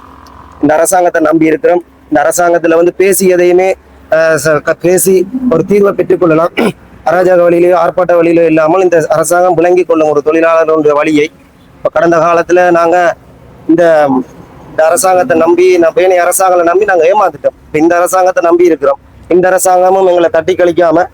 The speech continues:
அஹ், இந்த அரசு ஒரு குறுகிய காலத்துக்குள்ள எங்களுக்கு ஒரு தீர்வை தந்தா மிகவும் ஒரு சந்தோஷமா இருக்கும். எங்களோட நிலைமையில வந்து ஒரு தொழிலாளியின் ரீதியில நீங்க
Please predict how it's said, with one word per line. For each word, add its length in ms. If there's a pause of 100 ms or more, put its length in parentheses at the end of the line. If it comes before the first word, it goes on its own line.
(440)
அஹ், 220
இந்த 160
அரசு 220
ஒரு 120
குறுகிய 280
காலத்துக்குள்ள 480
எங்களுக்கு 260
ஒரு 100
தீர்வை 300
தந்தா 240 (480)
மிகவும் 280
ஒரு 160
சந்தோஷமா 440
இருக்கும். 280 (440)
எங்களோட 360
நிலைமையில 440
வந்து 480
ஒரு 260 (120)
தொழிலாளியின் 480
ரீதியில 340
நீங்க 340